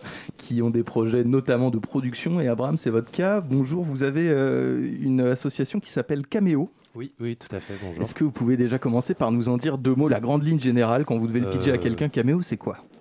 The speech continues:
Speaker 2: Avec plaisir. Alors Cameo, c'est un, c'est le concept d'une, euh, d'un réseau en fait participatif qui est basé sur l'échange de matériel et, euh, de connaissances dans le, dans l'audiovisuel.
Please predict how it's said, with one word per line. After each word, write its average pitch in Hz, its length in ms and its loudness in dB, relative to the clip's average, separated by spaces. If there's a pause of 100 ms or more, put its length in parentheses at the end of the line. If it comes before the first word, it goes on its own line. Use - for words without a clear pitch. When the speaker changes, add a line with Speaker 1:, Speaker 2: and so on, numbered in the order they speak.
(400)
Speaker 2:
Avec 113 160 -12
plaisir. 131 360 -8
Alors 98 180 -8
Cameo, 120 320 -2
c'est 123 220 -8
un, 92 400 -6
c'est - 120 -12
le - 60 -16
concept 113 400 -12
d'une, 98 220 -10
euh, 90 500 -10
d'un 98 140 -8
réseau 107 320 -4
en 113 60 -4
fait - 200 -10
participatif - 840 -12
qui - 120 -12
est 104 40 -8
basé 101 280 -6
sur 101 240 -10
l'échange 101 440 -8
de 95 100 -10
matériel 101 720 -8 (480)
et, 113 420 -4
euh, 92 320 -8 (100)
de 95 140 -10
connaissances 107 680 -8
dans 101 100 -6
le, 95 280 -6
dans 95 140 -8
l'audiovisuel. 87 540 -10